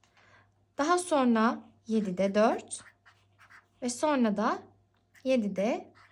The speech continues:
altıdır. Bir sonrakine bakalım hemen. Yirmi ikide on üç. Yirmi ikinin yarımını düşünecek olursak on birdir. Bu da on üç olduğu için bu yarımdan,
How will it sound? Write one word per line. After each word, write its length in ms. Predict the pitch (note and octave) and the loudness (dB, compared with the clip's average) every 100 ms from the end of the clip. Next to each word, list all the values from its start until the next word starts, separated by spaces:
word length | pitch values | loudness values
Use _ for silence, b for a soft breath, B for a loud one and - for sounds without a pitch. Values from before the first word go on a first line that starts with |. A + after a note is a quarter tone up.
| b b - | b b 0
altıdır. 720 | D4+ A#3 - - - - - _ _ _ _ - | 2 2 -2 -12 -14 -14 -16 _ _ _ _ -8
Bir 60 | |
sonrakine 580 | D#4+ C4 G#3+ G3+ G3+ F#3+ | -4 -2 -2 -4 -4 -6
bakalım 400 | F#3 - F#3 F3+ | -8 -10 -10 -10
hemen. 480 | F#3+ F3+ F3+ G#3 F4+ - - - _ _ _ _ _ _ _ _ b b b b b b b b _ _ _ _ _ | -8 -8 -6 -8 -8 -14 -20 -20 _ _ _ _ _ _ _ _ b b b b b b b b _ _ _ _ _
Yirmi 360 | B3+ E4 A#4+ A4 | -2 0 2 0
ikide 320 | F#4+ F4 A#4 | 0 0 0
on 260 | - D#4+ A3+ | 2 2 2
üç. 320 | F3+ - - _ - | 0 -8 -10 _ -6
Yirmi 300 | D#4+ F#4 A#4 | -2 0 0
ikinin 560 | A4+ D#4+ B3+ C#4 - - | 0 0 0 0 -8 -4
yarımını 540 | A#3 D4 D#4+ F4 G#4+ | 2 4 2 -2 -4
düşünecek 640 | D#4+ - C#4 A#3+ B3+ - | -4 -4 -2 0 0 0
olursak 460 | C4 B3 A#3+ - A4 - _ C#4+ | 0 0 -2 -4 -6 -8 _ 6
on 280 | D4 C4+ | 6 6
birdir. 500 | A3 G3 F3+ G#3 D#4+ b b b - | 2 -2 -4 -6 -8 b b b -4
Bu 80 | A#4+ | -2
da 60 | |
on 200 | - G4 | 0 0
üç 220 | F#4 F4 | 0 0
olduğu 260 | D#4 C#4+ C4 | 2 2 0
için 640 | C#4+ - - G#3 C#4 - B B B B E4+ | -2 -4 -2 -2 -2 -6 B B B B -4
bu 440 | F#4 G4 G4 - | -2 0 -4 -10
yarımdan, 920 | E4 D4 A#4+ A4 D4 A#3 A3 G#3+ D#4+ | -6 0 2 2 0 2 2 0 -2